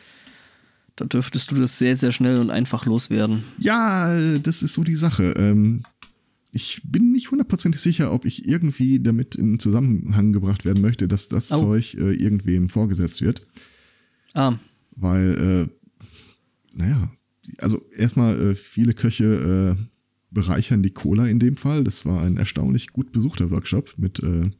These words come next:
Speaker 2: und ich weiß nicht, wer wann was wo da reingekippt hat. Und,
Speaker 1: Okay,
Speaker 2: äh,
Speaker 1: ja, das
Speaker 2: gerade
Speaker 1: ist, äh,
Speaker 2: Koffein
Speaker 1: gut,
Speaker 2: ist
Speaker 1: gut.
Speaker 2: halt so eine, ich, ich bin nicht hundertprozentig sicher, wie viel Koffein da am Ende tatsächlich drin gelandet ist.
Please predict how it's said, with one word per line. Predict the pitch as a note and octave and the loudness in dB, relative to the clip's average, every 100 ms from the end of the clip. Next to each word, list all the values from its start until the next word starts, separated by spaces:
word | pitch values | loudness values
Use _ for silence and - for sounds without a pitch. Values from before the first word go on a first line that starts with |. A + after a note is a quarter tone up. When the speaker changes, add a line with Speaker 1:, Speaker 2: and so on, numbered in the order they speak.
| - - _ _ _ _ - | -16 -20 _ _ _ _ -6
Speaker 2:
und | F2+ | -4
ich | E2 | -2
weiß | - | -2
nicht, | - - | -4 -4
wer | E2+ F#2 | -4 0
wann | F2 E2 | 0 0
was | F#2 - | -2 -2
wo | |
da | E2+ | -2
reingekippt | E2 F#2 - - - | 0 -2 -2 -6 -6
hat. | - - - - D#2+ _ _ _ _ _ _ _ - | -8 -10 -20 -20 -20 _ _ _ _ _ _ _ -2
Und, | F#2+ | 2
Speaker 1:
Okay, | F#2+ - B2 | 2 2 2
Speaker 2:
äh, | |
Speaker 1:
ja, | F#2+ | 2
das | A2+ | 0
Speaker 2:
gerade | F2+ C#3+ E3 | 0 2 2
Speaker 1:
ist, | D3 - | 0 0
äh, | |
Speaker 2:
Koffein | C3+ - | -2 -2
Speaker 1:
gut, | - A#2 D3+ | 0 0 2
Speaker 2:
ist | - - | 0 0
Speaker 1:
gut. | |
Speaker 2:
halt | A#2+ - | -2 0
so | A2+ | 2
eine, | A2 A2 A2+ B2 - - | 4 4 2 -2 -6 -6
ich, | - - - | -6 -8 -12
ich | - - | -12 -2
bin | F3+ | 0
nicht | G#3+ - | 0 0
hundertprozentig | F3+ D#3+ - A2 G#2 A2 | 0 0 -2 -2 -2 0
sicher, | B2 A#2 F#2 | -2 0 -2
wie | G#2+ | -2
viel | - G#2 | -2 -2
Koffein | A2 - - G#2 A2+ A2 _ _ - | -2 -2 0 0 0 -2 _ _ -6
da | F#2 A#1+ | -4 -2
am | E2 | 0
Ende | - A2+ | 2 0
tatsächlich | - F2+ A#2 - E2 | 0 -2 -4 -4 -4
drin | F2 | -2
gelandet | F2 F2 F2+ F2+ | 0 0 0 -2
ist. | - - | -8 -10